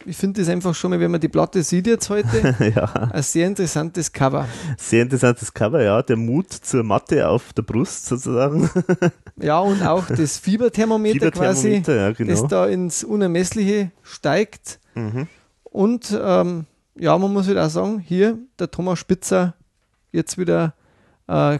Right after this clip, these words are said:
Speaker 1: ganz klar der Texter dann auch für den Wilfried.
Speaker 2: Ja,
Speaker 1: Also
Speaker 2: genau.
Speaker 1: kaum singt er Deutsch,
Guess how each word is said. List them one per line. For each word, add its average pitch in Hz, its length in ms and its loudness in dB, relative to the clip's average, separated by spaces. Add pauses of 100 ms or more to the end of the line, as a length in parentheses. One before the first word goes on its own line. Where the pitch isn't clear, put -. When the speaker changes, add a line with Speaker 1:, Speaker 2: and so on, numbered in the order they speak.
(120)
Speaker 1:
ganz 170 300 0
klar 170 200 2
der 165 160 -2
Texter - 400 -2
dann 143 160 -6
auch - 120 -4
für 139 100 -2
den 139 80 -2
Wilfried. 143 400 -2
Speaker 2:
Ja, 85 240 4
Speaker 1:
Also 143 260 -2
Speaker 2:
genau. 147 220 0
Speaker 1:
kaum 147 240 -2
singt 185 240 0
er 160 60 2
Deutsch, - 480 -2